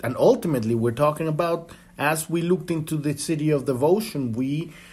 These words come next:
are, that's the, uh, that's the goal, right? This rapture, right? This realization of, of something that is, um,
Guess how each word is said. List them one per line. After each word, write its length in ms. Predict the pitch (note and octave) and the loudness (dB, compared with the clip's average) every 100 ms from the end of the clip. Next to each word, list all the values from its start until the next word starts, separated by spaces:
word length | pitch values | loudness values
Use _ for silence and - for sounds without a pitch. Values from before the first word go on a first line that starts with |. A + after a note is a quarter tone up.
| - - - | -20 -20 -2
are, 300 | A2+ A2+ A2+ | 0 2 0
that's 440 | G#2 C3 D#3 - | 0 0 0 -2
the, 200 | D#3 F#2+ | -2 0
uh, 240 | B2 A#2+ | 2 2
that's 320 | A#2 A#2+ D3+ - | 2 0 -2 -2
the 120 | E3 | 0
goal, 440 | D3+ G#3+ B2 - - - - | 2 2 2 -4 -18 -20 -4
right? 260 | A2+ A#2 G2+ | 0 0 -2
This 240 | A#2 - | -6 -4
rapture, 840 | G#2+ G#2 D3 - - - G#2+ - - - | -4 0 0 -2 -8 -8 -8 -8 -14 -16
right? 260 | G2 G2+ F#2+ | -8 -8 -6
This 300 | A2 G2+ - | -6 -8 -6
realization 1300 | G2+ A#2 C#3+ C3 A2+ G#2 - - C3+ C3+ A2+ - G#2+ | -4 0 4 4 4 0 -4 -4 -4 -4 -8 -6 -4
of, 180 | G2+ F#2+ | -4 -4
of 260 | F#2+ G#2 - | -4 -4 -6
something 520 | - A#2+ A2+ A2 G#2+ | -4 -4 -4 -6 -4
that 140 | G2 | -4
is, 240 | G2 F#2+ - | -4 -8 -8
um, 220 | F#2+ F#2 | -8 -8